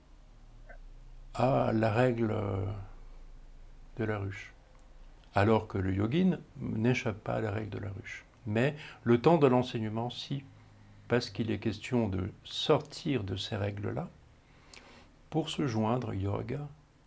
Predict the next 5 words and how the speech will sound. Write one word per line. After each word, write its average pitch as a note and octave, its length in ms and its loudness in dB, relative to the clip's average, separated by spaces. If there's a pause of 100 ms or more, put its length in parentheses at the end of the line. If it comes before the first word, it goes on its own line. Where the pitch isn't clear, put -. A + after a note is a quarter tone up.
(120)
à G#2 220 0 (100)
dharma, A2 720 0 (1800)
ce - 480 -6
qui G2 180 -4
soutient C#3 560 -4